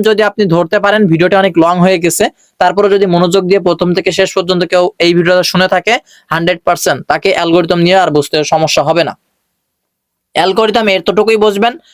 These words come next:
আপনার ভিডিও কাদের সামনে পৌঁছাবে, অর্থাৎ কখন ভিউ বেশি হচ্ছে, সেই টাইমটা আপনাকে ধরে নিতে হবে। দ্বিতীয়, আপনার ক্যাটাগরি ঠিক রাখতে হবে।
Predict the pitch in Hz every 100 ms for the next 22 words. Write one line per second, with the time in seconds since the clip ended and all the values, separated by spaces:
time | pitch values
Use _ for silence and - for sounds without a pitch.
0 | _ _ _ _ - 170 - 226 226 208
1 | 226 202 196 208 - 208 208 208 220 220
2 | 175 175 135 113 - _ - 185 - 214
3 | - 202 190 226 180 196 170 170 185 160
4 | - 131 113 _ - - 208 214 202 202
5 | 180 202 190 190 165 165 165 151 131 110
6 | 110 - _ _ 156 196 226 226 196 196
7 | 190 185 202 208 208 208 202 180 170 -
8 | 139 117